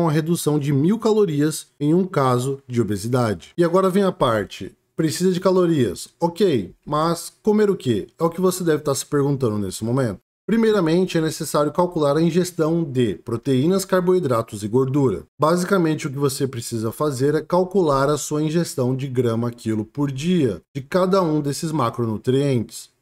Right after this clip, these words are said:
E a próxima pergunta que você deve fazer é: ok, e quantas gramas por quilo eu devo ingerir? Bom, de proteínas pode variar de um ponto seis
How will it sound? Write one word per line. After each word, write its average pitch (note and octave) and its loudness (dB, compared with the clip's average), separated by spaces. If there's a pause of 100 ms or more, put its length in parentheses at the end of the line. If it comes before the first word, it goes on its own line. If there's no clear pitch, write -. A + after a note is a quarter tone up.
E F3+ 2
a F3+ 4
próxima E3 0
pergunta C3+ 2
que B2+ -8
você B2 0
deve A2 0
fazer D3 0
é: G#2+ 0
ok, F3 0
e D#3+ -8 (140)
quantas G3 2
gramas E3+ 2
por - -4
quilo F3 2
eu - -2
devo D3 0
ingerir? A#2+ 0 (160)
Bom, C#3 2
de C#3 0
proteínas F3+ 2
pode E3 0
variar D3+ 2
de B2 0
um F#3+ 2
ponto F#3 0
seis E3+ -2